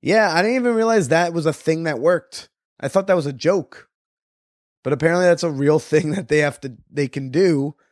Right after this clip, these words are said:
and many have had to do, is take a real turkey baster, like the one you used during Thanksgiving, fill it with spunk,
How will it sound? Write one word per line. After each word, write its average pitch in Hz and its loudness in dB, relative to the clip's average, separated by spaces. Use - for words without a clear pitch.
and 131 -8
many 143 2
have 151 0
had 175 0
to 170 -4
do, 131 -8
is - -16
take 156 0
a 143 0
real 151 2
turkey 180 0
baster, 120 -4
like 117 -8
the 135 -4
one 131 -4
you 147 -4
used 143 -2
during 139 -4
Thanksgiving, 147 0
fill 143 2
it 170 2
with 160 -2
spunk, 165 -2